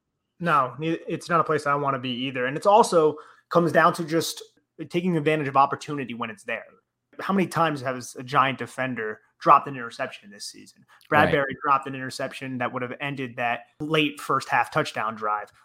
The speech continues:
Speaker 1: Lorenzo Carter comes up with the interception on a fourth down call. Mike McCarthy got aggressive. Lorenzo Carter ends up picking the ball off.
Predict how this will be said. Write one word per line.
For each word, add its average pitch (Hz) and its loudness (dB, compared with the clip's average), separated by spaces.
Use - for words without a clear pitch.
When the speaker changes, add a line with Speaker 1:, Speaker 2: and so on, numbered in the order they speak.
Speaker 1:
Lorenzo 156 0
Carter 147 2
comes 139 -6
up 131 -4
with 135 -8
the 131 -8
interception 135 -4
on 127 0
a 127 -6
fourth 131 -6
down 127 0
call. 120 -2
Mike 123 -10
McCarthy 135 -2
got 123 0
aggressive. 135 -4
Lorenzo 123 -4
Carter 131 -2
ends 127 -6
up 123 -10
picking 135 -10
the 127 -8
ball 143 4
off. 147 4